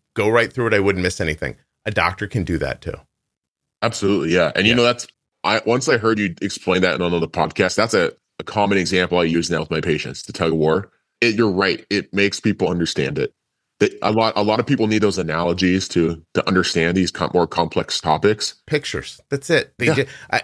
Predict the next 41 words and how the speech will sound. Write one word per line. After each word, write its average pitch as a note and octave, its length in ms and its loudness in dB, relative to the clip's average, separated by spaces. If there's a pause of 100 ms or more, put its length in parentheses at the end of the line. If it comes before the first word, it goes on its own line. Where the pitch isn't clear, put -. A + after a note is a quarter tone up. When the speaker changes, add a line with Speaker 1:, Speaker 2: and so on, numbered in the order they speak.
Speaker 1:
I, C3 100 2
at C3+ 220 -2
the C3+ 160 0
end E3 140 0
of F3 80 0
that, C3 240 0 (200)
that G#2+ 240 -4
story, G2 500 0 (360)
as A2 180 0
I'm G#2 160 -2
standing A2+ 400 0
in G2 140 0
front A#2 200 0
of A2 80 0
you, G2 140 0
like, E2+ 220 -2
pulling A2 320 2
on F#2+ 100 0
my F#2 160 2
own F#2 140 0
hands F#2 420 -2
left E2+ 240 -2
and F#2 140 0
right F2+ 240 0
to A#2 100 -10
try G2+ 160 -2
to F2+ 80 -2
make F2+ 220 -2
the E2+ 80 -6
point G2+ 280 -2
about F2 200 0
a D#2 40 -2
bolus, G2+ 440 0 (300)
I G2+ 120 -2
go, G2 180 2
"Now F#2+ 260 0
imagine G2+ 440 0
this." F#2+ 340 -2
And G2+ 100 -4
I F2+ 120 0
flip - 440 -2